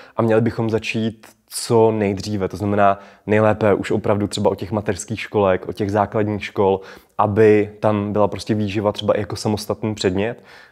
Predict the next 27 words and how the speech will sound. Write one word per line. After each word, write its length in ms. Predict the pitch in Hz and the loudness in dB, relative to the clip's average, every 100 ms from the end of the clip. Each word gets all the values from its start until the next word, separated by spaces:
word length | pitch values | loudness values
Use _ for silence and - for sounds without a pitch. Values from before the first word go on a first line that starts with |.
| - | -8
My 80 | |
chodíme 360 | - 120 117 120 | 0 2 2 0
často 260 | 123 110 120 | -2 -2 0
do 80 | |
škol, 300 | 113 - 120 | 0 0 0
my 140 | 123 113 - - | 2 -2 -6 -8
tohle 200 | 107 110 | -4 0
děláme 480 | 110 107 110 113 - | 2 2 2 -2 -4
jako 220 | 110 110 | -4 -2
pro 160 | 113 | 0
bono 240 | 107 110 113 | 2 4 2
aktivity 580 | 110 127 117 117 120 120 - - _ - | 0 -2 -4 -2 -2 -4 -14 -20 _ -2
a 560 | 104 104 104 104 104 | 2 4 4 4 4
v 20 | 107 | 4
minulosti 360 | 110 107 - | 2 0 -2
jsme 200 | 110 113 101 | -4 -2 0
i 60 | |
měli 280 | 110 110 113 | 0 0 -2
projekt 460 | 110 107 107 107 117 | 4 4 4 2 -4
a 40 | |
vzdělávali 480 | 101 104 101 101 101 | -2 0 2 2 0
jsme, 340 | - 104 104 104 - _ _ | -4 -4 -4 -6 -20 _ _
eh, 200 | 101 98 | -2 -2
pedagogy 760 | - 107 107 107 101 101 101 98 | 2 0 2 0 2 2 0 -2
na 520 | 101 98 95 95 95 95 | -4 -2 0 -2 -2 -4
základních 440 | 98 98 104 101 | -6 -4 -2 -2
školách, 540 | 98 - 98 95 101 | -6 -4 2 2 0